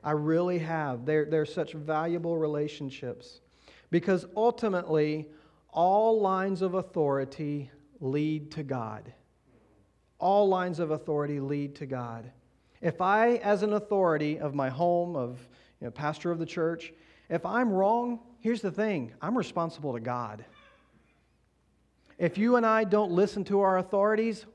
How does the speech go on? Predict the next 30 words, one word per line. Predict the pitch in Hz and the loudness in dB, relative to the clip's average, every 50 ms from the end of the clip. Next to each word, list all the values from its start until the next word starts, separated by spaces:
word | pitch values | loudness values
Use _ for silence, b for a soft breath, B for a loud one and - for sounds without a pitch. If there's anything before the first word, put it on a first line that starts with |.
| _ _ | _ _
we | 147 139 151 226 262 254 220 165 131 - | -8 -2 0 2 2 2 2 0 -4 -2
are | - 143 147 | 0 0 0
responsible | 135 131 127 - - - 147 131 131 135 - - 123 120 120 113 113 120 - _ - | 0 -2 -4 -8 -4 -2 -2 -2 -2 -4 -6 -8 -6 -6 -6 -6 -8 -12 -18 _ -10
to | 156 | -8
God. | 135 131 127 120 110 107 110 110 107 - _ b b b b b b b b b b b | -6 -4 -4 -4 -6 -8 -12 -14 -18 -20 _ b b b b b b b b b b b
I | - 160 180 202 | -6 -4 -2 -2
treasure | 190 196 - - - 190 190 190 214 196 170 208 208 208 208 208 - - | -4 -4 -10 -6 -2 0 0 2 0 0 0 0 0 0 0 -2 -4 -6
and | - 165 151 151 | -4 -4 -4 -4
I | 156 165 170 170 | -4 -4 -4 -4
value | 165 156 139 131 131 147 156 160 170 170 175 170 160 147 143 135 | -4 -6 -8 -6 -2 0 2 2 4 2 2 0 0 -2 -4 -4
the | 131 143 | -4 -4
voice | 135 131 135 156 160 151 131 123 127 127 - - - - | -4 -4 -2 0 0 2 0 0 -2 -6 -8 -14 -18 -10
of | - 156 151 120 | -8 -8 -8 -4
those | 123 135 131 139 156 147 - | -2 -2 0 0 -2 -4 -6
God | - - 139 143 139 | -10 -8 -8 -8 -8
has | 135 143 131 - | -8 -10 -10 -10
placed | - - 151 143 143 - | -8 -6 -6 -6 -6 -6
in | 160 135 | -8 -6
my | 147 151 | -4 -2
life. | 151 151 135 147 B B B B B B | -2 -2 -4 -6 B B B B B B
And | - 165 | -2 0
I | 180 | 0
want | 208 214 202 | 2 2 0
to | |
encourage | 185 185 - 196 196 202 196 180 147 | 0 -2 -2 0 2 4 4 2 0
you, | 143 127 117 117 - - - - _ _ _ | -2 -6 -6 -8 -10 -16 -20 -20 _ _ _
do | - 196 226 220 | 0 0 2 2
the | 220 202 | 0 0
same | 214 - 196 180 180 180 170 | 0 -2 -2 -2 -2 -2 -4
thing. | 175 190 175 165 147 127 120 | -2 -2 -2 -2 -2 -4 -6